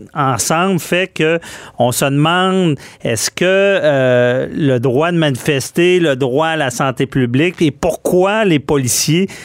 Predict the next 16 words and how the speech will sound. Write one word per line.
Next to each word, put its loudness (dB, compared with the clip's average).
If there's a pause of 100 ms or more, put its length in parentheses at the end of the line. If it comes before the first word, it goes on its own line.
(200)
je -12
cherchais -4
mon 0
idée, 2
mais 2
pourquoi -2
les 2
policiers -2 (340)
ont 2
pas 0
donné, 2
euh, 0
beaucoup 2
de -4
contraventions 0
aussi. -2